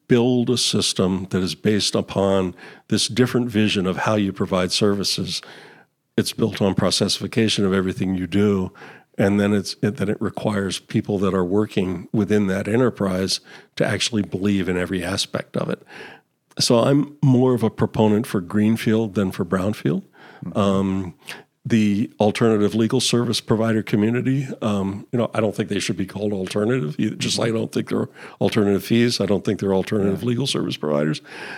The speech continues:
Speaker 1: The question for them is, are they in the labor arbitrage business,
Speaker 2: Mm-hmm.
Speaker 1: or are they truly in changing the way the work is done?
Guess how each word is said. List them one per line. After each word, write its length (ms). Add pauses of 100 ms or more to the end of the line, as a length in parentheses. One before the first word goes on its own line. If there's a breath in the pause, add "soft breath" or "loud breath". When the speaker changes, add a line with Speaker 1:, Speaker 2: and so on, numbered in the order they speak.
(120 loud breath)
Speaker 1:
The 80
question 340
for 140
them 260
is, 200 (100)
are 120
they 180
in 180
the 400 (220)
labor 280 (120)
arbitrage 680
business, 480 (100)
Speaker 2:
Mm-hmm. 500
Speaker 1:
or 140
are 60
they 180
truly 680
in 280
changing 600
the 80
way 140
the 120
work 200
is 140
done? 280